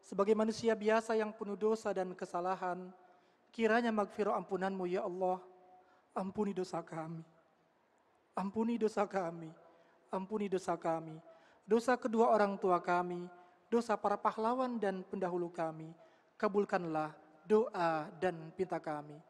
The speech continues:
Rabbana taqabbal minna innaka antas sami'un alim, wa tub alaina innaka antat tawwabur rahim. Rabbana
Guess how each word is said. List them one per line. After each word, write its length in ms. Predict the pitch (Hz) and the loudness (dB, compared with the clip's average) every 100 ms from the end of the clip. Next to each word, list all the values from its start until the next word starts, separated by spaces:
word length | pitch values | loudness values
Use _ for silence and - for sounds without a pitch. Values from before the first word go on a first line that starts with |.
| _ _ _ _ _ | _ _ _ _ _
Rabbana 400 | 196 196 220 220 | 2 6 6 6
taqabbal 640 | 220 220 240 214 233 226 | 2 4 4 6 4 4
minna 320 | 254 240 226 | -2 0 0
innaka 560 | 226 214 208 226 220 208 | 0 -4 0 0 0 -2
antas 400 | 202 202 190 - | -2 -2 -2 -4
sami'un 480 | 190 220 226 196 208 | -2 -2 -2 -4 -4
alim, 480 | 175 175 165 170 - _ _ _ | -2 -2 -4 -12 -14 _ _ _
wa 120 | 180 | -2
tub 160 | 226 202 | 2 4
alaina 560 | 185 214 254 233 214 | 4 4 2 2 0
innaka 480 | 226 196 196 208 208 | 0 -4 -2 -2 -2
antat 400 | 196 196 190 185 | -2 -4 -4 -2
tawwabur 640 | 190 185 214 190 180 180 180 | 0 2 2 0 -2 -2 -4
rahim. 320 | 180 165 165 175 _ _ _ - | -6 -8 -14 -18 _ _ _ -2
Rabbana 800 | 180 156 196 214 190 175 165 | -2 0 0 2 2 0 -2